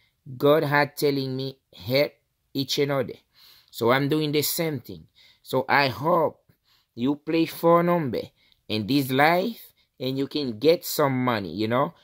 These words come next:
I don't say you I'm gonna send ten thousand, fifteen thousand, five thousand, four thousand, three thousand. But whatever you receive is good for you. You can buy a gallon of milk.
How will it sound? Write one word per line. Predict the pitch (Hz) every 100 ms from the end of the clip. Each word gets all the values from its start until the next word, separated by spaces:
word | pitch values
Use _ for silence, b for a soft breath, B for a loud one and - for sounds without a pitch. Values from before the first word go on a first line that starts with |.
| b b
I | 113
don't | 151 214
say | - 190
you | 208 160
I'm | 147 143
gonna | 143 139
send | 131 - 156 143 123 110 b b b
ten | - 156 135
thousand, | 143 147 143 117 120
fifteen | 110 170 - 170 147
thousand, | 160 160 143 113 113 104
five | - 165 151 -
thousand, | 165 156 123 110
four | - 175 170
thousand, | - 180 147 127 107
three | - 170
thousand. | 170 156 120 120 - B B B
But | 123
whatever | 98 131 185 202 196
you | 180 185
receive | 170 233 - 151 127 - b b b
is | 143 131
good | 120 202 202
for | - 143 117
you. | 101 98 _ _ _ -
You | 123
can | 143 170 151 139 135 _ _ _ _ _ _ -
buy | 117 151 151
a | 135
gallon | 127 151 165 143
of | 127 -
milk. | 127 151 165 143 -